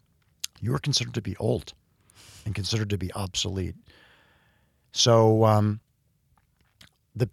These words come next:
the industry has changed a lot. It continues to change. And the new ways of communicating have actually born a whole new generation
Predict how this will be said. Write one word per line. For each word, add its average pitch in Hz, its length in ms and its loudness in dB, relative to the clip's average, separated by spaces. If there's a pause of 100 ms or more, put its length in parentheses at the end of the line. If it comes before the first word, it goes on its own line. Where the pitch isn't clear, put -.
(100)
the 120 140 4
industry 120 380 4
has 104 180 0
changed 101 400 0
a 90 40 0
lot. 90 320 0 (360)
It 98 140 -4
continues 101 600 0
to 117 100 -6
change. 120 560 -2 (760)
And 104 260 2
the 110 120 4
new 143 580 4 (480)
ways 117 400 4
of 107 200 -2
communicating 123 840 0 (1120)
have 104 200 -2
actually 113 460 2
born 104 720 0 (520)
a 107 180 6
whole 113 480 6
new 110 480 4
generation 104 960 -2